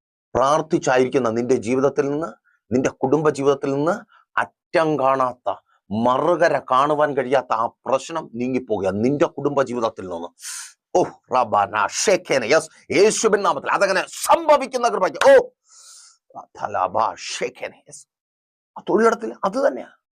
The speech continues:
ആമേൻ. എന്താണ് പ്രശ്നമെന്ന് പറഞ്ഞാലല്ലേ അതിനനുസരിച്ച് മുമ്പോട്ട് പോകാൻ പറ്റത്തുള്ളൂ. പിരിച്ചുവിടും, പിരിച്ചുവിടും എന്ന് പറയുന്നുണ്ട്. അവരെ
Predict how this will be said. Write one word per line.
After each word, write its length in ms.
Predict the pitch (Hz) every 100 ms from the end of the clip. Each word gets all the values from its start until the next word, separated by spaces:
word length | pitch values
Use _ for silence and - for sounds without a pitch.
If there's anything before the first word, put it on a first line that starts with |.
| _ _ _ _ _ _ _ _ _ _ _ _ 147
ആമേൻ. 220 | 143 82 _ _ _ _ _ _ _ 110 110
എന്താണ് 400 | 127 196 214 220 214
പ്രശ്നമെന്ന് 440 | 180 185 190 185 165
പറഞ്ഞാലല്ലേ 480 | 160 175 170 165 160 139
അതിനനുസരിച്ച് 540 | 151 143 135 151 139
മുമ്പോട്ട് 280 | 127 131 147 123
പോകാൻ 180 | 131 127
പറ്റത്തുള്ളൂ. 380 | 117 113 104 - _ _ _ _ _ _ _ _ _ _ - -
പിരിച്ചുവിടും, 400 | 98 214 214 226
പിരിച്ചുവിടും 340 | 170 202 190 180
എന്ന് 120 | 160
പറയുന്നുണ്ട്. 380 | 131 117 104 90 - _ _ _ _ _ -
അവരെ 160 | 127